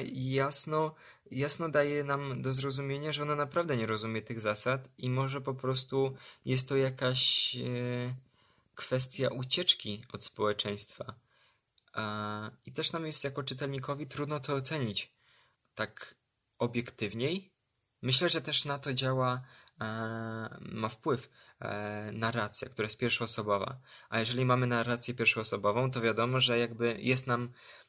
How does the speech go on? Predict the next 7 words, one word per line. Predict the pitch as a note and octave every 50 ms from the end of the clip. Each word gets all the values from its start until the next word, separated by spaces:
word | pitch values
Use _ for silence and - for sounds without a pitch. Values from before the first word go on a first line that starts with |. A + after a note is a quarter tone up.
| _ -
mm, | A2 A2 A2 A2+ A2+ A2+ A2 A2 G#2+ - - - -
łatwiej | A2+ A#2 A#2+ B2 - - B2 A#2+ A2+
się, | - - - A#2 G#2+ G#2+ G#2+ G#2+ G#2+ G#2 - - - _ _ -
e, | G2+ G2+ G2+ G2+ G2+ G2+ G2+ G#2 G2+ G2+ - - - - G#2
zidentyfikować | - - A2 - A2+ A2+ - A#2+ A2+ A2+ - - - G#2 G#2 G#2+ B2 B2+ B2+
z | - -
tą | - - G#2 G#2 G#2 G#2